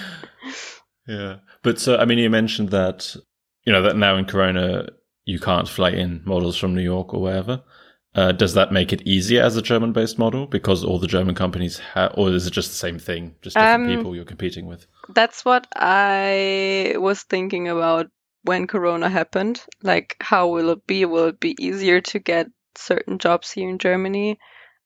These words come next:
Speaker 2: Um, I think, I mean, that a lot of German models also lived abroad and they came back now. So it's,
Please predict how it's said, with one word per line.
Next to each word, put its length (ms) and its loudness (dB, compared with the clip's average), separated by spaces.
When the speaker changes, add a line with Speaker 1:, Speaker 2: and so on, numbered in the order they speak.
Speaker 2:
Um, 420 4
I 120 0
think, 440 -2
I 100 2
mean, 360 -2
that 200 2
a 80 2
lot 240 4
of 120 -2
German 360 2
models 380 -2
also 380 -4
lived 440 -6
abroad 520 0
and 180 -6
they 140 -2
came 340 -8
back 340 -4
now. 380 -6
So 640 4
it's, 480 -4